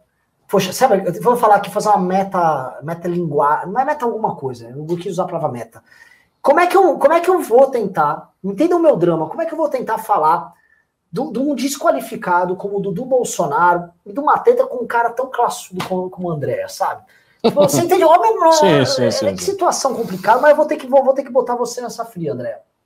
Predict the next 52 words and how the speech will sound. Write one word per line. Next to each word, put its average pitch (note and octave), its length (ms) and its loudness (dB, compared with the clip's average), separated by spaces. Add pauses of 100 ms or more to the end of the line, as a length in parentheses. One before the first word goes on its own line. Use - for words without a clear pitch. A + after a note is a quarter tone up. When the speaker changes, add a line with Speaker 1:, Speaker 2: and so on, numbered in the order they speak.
Speaker 1:
Qual D#4 160 2
é D#4 40 6
a C#4 60 6
fria A3+ 280 0
que A3 60 2
eu G#3 60 -6
vou G3+ 60 -4
ter F#3 100 -6
que F3 60 -8
te - 60 -14
colocar? E3+ 440 0 (720)
É, A#3+ 260 -2 (300)
você B3+ 360 4
sabe, G3 320 4
a - 20 2
gente F#3 160 -2
já F#3+ 80 -2
comentou F#3+ 400 -2
na F#3 100 2
outra G#3+ 280 2
live F3 220 -2
que E3 80 -12
a C#3 40 -10
gente C#3 140 -14
fez, D#3 440 -12 (220)
sobre A#3 300 -2
a A#3 80 0
falta A3+ 500 -4
de G#3 60 -8
uma G#3 400 -2
elite F#3+ 460 -6
política F#3+ 800 -6 (180)
pronta A3 400 4
e - 40 -8
compromissada, G3 840 0
e D#4+ 40 -8
que D#4+ 100 0
a D#4+ 60 4
crise D4 320 -4
que C#4 120 -2
essa C4 160 -2
elite G#3+ 220 -6
política F#3+ 360 -8
brasileira F3 360 2
atual E3+ 580 2 (500)
nos F3 160 2
legou, E3 640 4 (100)
faça A3+ 400 0
que B3+ 80 -6
a A#3+ 40 -4
gente A3 280 -14
fica, C#4 340 0